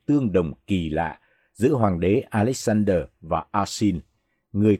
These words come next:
con của nữ thần biển Thetis và vua Hy Lạp Peleus trong những câu chuyện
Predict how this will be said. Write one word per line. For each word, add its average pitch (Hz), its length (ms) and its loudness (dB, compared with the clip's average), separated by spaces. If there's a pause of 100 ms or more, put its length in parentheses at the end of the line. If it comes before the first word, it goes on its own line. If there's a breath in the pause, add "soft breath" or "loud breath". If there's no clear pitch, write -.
con 135 320 0
của 87 100 -4
nữ 92 240 -2
thần 90 260 -2
biển 82 280 0
Thetis 131 560 -2 (260)
và 73 560 -4
vua 101 140 4
Hy 101 220 2
Lạp 82 300 -2 (140)
Peleus 120 580 2 (140)
trong 113 160 4
những 127 140 0
câu 139 260 2
chuyện 95 220 -2